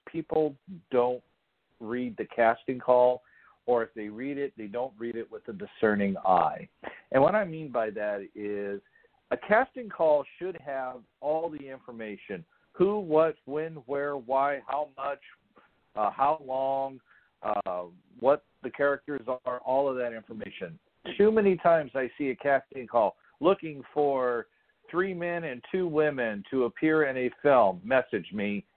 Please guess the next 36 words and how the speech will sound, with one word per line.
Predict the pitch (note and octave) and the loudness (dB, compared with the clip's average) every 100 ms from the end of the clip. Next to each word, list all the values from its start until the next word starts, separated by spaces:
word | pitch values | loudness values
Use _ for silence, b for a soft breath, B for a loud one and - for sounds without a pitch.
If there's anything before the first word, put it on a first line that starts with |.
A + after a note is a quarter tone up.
| - | 2
at | A2 G#2+ | 4 4
a | |
Gmail | G#2 G#2+ B2 A#2+ G#2+ F2 | 0 -4 -6 -2 0 0
account. | E2 - D#2+ - | -4 -8 -8 -6
If | |
you | A2 | -6
have | G#2 | -6
the | F#2+ | -8
Gmail | F#2 A2+ G#2+ G2 | -8 -8 -4 -4
account, | F#2 G#2 F#2+ | -2 -2 0
that's | G2 F#2+ - | 2 0 -2
automatically | F2+ G2+ G2 F#2+ F#2+ G2 - G2+ G2 F#2 F2 E2+ | 2 6 6 4 2 2 0 0 0 0 -4 -6
a | F#2+ | -2
bad | E2 F2+ E2+ - | 4 4 2 0
thing. | C3 G#2 | -2 2
I'm | B2 A#2+ A#2 - _ _ - | 2 2 -2 -16 _ _ -2
saying | G3+ G3 C#3+ | 4 4 2
is | B2+ - | -6 0
that | C#3 B2 B B B B | 0 0 B B B B
it's | F3+ E3 - | -2 -2 4
got | F#3+ F3+ | 2 2
no | D3 D3 D#3+ | -2 0 2
details. | D#3 F#3 G#3 - C3+ A2 | 2 -4 -8 -4 -4 -4
They | B2 | -6
could | C#3+ D#3 | -8 -8
be | C#3+ C#3 | -8 -6
asking | C3 - C3+ | -6 -8 -12
you | B2+ B2 | -10 -8
to | A#2 | -4
do | A#2 A#2+ | -4 -2
anything. | G3 A3+ D3+ _ - - _ | -2 -4 -4 _ -14 -14 _
And | - C#3 C#3 C3+ C3 - B B B B | -2 2 6 6 4 -2 B B B B
it | D#3 D3 | 0 2
just | F3+ F3 | 0 0
amazes | D#3+ D#3 D#3+ F#3 G#3+ F3+ D3 | -2 0 2 2 0 -4 -10
me | A#2+ A#2+ A#2+ | -8 -8 -8